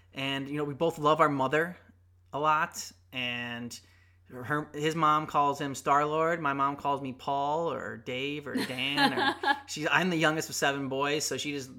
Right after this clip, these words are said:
Speaker 1: rifles off all the names whenever, <laughs> sometimes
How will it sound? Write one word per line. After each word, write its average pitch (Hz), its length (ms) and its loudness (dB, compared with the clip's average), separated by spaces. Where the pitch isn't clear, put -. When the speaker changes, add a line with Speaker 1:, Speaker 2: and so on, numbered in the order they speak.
Speaker 1:
rifles 143 340 -4
off 127 220 -2
all 123 140 -2
the 127 80 -8
names 123 400 -8
whenever, 123 440 -8
<laughs> 139 360 -8
sometimes 143 680 0